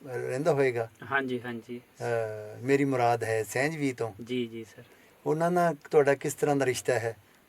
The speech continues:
Speaker 2: ਅਸੀਂ ਬਚਪਨ ਤੋਂ ਹੀ ਇਕੱਠੇ ਹਾਂ ਜੀ।
Speaker 1: ਅੱਛਾ।
Speaker 2: ਹਾਂਜੀ, ਭਰਾ ਹੀ ਹੈਗੇ ਹਾਂ ਅਸੀਂ।
Speaker 1: ਠੀਕ ਹੈ।
Speaker 2: ਤੇ ਕੋਈ ਸਾਡੇ 'ਚ ਫਰਕ ਨਹੀਂ ਅੱਜ ਤੱਕ, ਕੋਈ ਮਨਮੁਟਾਵ ਨਹੀਂ। ਬੜਾ ਵਧੀਆ ਸਾਡਾ ਸੰਗੀਤਿਕ ਮਾਹੌਲ ਵੀ ਆਪਸ ਵਿੱਚ।
Speaker 1: ਬਹੁਤ
Speaker 2: ਅਸੀਂ
Speaker 1: ਅੱਛਾ।
Speaker 2: ਬੈਠਦੇ ਹਾਂ ਤਿੰਨ ਤਿੰਨ, ਚਾਰ ਚਾਰ ਘੰਟੇ, ਪਤਾ ਹੀ ਨਹੀਂ ਲੱਗਦੇ ਕਿਵੇਂ ਲੰਘ ਜਾਂਦੇ, ਮਿਊਜ਼ਿਕ ਬਾਰੇ ਗੱਲਾਂ ਕਰਦੇ।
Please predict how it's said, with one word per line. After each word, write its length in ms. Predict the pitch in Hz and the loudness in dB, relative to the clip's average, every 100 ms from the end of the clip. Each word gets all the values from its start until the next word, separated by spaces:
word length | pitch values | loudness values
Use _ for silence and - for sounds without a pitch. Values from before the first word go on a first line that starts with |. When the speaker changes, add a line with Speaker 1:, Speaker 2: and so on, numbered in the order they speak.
| - | -4
Speaker 2:
ਅਸੀਂ 200 | 160 175 | 0 0
ਬਚਪਨ 360 | 160 156 - 160 | 2 0 -2 0
ਤੋਂ 100 | 165 | 0
ਹੀ 60 | |
ਇਕੱਠੇ 380 | 156 143 - 139 | 0 -4 -4 -6
ਹਾਂ 140 | 113 | -4
ਜੀ। 120 | 110 110 - - 135 | -8 -12 -14 -6 -6
Speaker 1:
ਅੱਛਾ। 280 | 123 127 98 | -2 -2 -2
Speaker 2:
ਹਾਂਜੀ, 460 | 120 120 120 117 - | -4 -6 -4 -8 -6
ਭਰਾ 200 | 131 117 | -2 0
ਹੀ 120 | 117 131 | 2 0
ਹੈਗੇ 220 | 117 117 | -2 -4
ਹਾਂ 80 | 117 | -6
ਅਸੀਂ। 160 | 131 156 _ - | -10 -16 _ -4
Speaker 1:
ਠੀਕ 280 | 147 143 | -2 0
ਹੈ। 160 | 98 85 - - | -4 -4 -14 -4
Speaker 2:
ਤੇ 500 | 120 113 110 110 110 - _ _ | 0 0 0 -2 -6 -10 _ _
ਕੋਈ 280 | - 135 147 | -2 2 2
ਸਾਡੇ 340 | 131 127 123 131 | 2 -2 0 -6
'ਚ 60 | |
ਫਰਕ 340 | - 131 123 127 | -4 -4 -2 -2
ਨਹੀਂ 240 | 131 127 117 | -2 -2 -4
ਅੱਜ 100 | 110 | -6
ਤੱਕ, 220 | - 117 120 | -6 -6 -8
ਕੋਈ 280 | - 120 | -2 -2
ਮਨਮੁਟਾਵ 600 | 117 113 117 117 120 120 | 0 -4 -4 -6 -4 -4
ਨਹੀਂ। 140 | 117 117 | -4 -6
ਬੜਾ 280 | 117 147 160 | -2 0 2
ਵਧੀਆ 320 | 156 165 156 | 0 2 0
ਸਾਡਾ 240 | 135 123 | 0 -6
ਸੰਗੀਤਿਕ 500 | 120 127 120 120 127 | -4 -2 -2 -4 -6
ਮਾਹੌਲ 300 | 123 110 104 | -6 -4 -6
ਵੀ 120 | 110 | -4
ਆਪਸ 280 | 117 110 - | -4 -4 -8
ਵਿੱਚ। 180 | 120 - | -10 -10
Speaker 1:
ਬਹੁਤ 440 | - - - 113 | -20 -20 -10 -4
Speaker 2:
ਅਸੀਂ 140 | - 151 | 0 2
Speaker 1:
ਅੱਛਾ। 120 | 139 | 2
Speaker 2:
ਬੈਠਦੇ 240 | 143 143 | 2 2
ਹਾਂ 100 | 147 | 0
ਤਿੰਨ 240 | 135 143 131 | 0 -2 0
ਤਿੰਨ, 200 | 147 135 | -2 -2
ਚਾਰ 200 | 135 131 | -4 -2
ਚਾਰ 220 | 139 135 | -4 -2
ਘੰਟੇ, 220 | 117 110 | -2 -4
ਪਤਾ 200 | 117 120 | -4 -4
ਹੀ 40 | 131 | -4
ਨਹੀਂ 100 | 123 | -2
ਲੱਗਦੇ 220 | 117 117 | -2 -2
ਕਿਵੇਂ 220 | 117 117 | -2 -4
ਲੰਘ 220 | 117 117 | -4 -4
ਜਾਂਦੇ, 240 | 113 110 113 | -6 -4 -2
ਮਿਊਜ਼ਿਕ 340 | 120 117 120 | 0 0 -2
ਬਾਰੇ 260 | 120 120 113 | -2 -2 -2
ਗੱਲਾਂ 300 | 117 110 110 | -2 -4 -6
ਕਰਦੇ। 380 | 107 104 110 | -8 -4 -6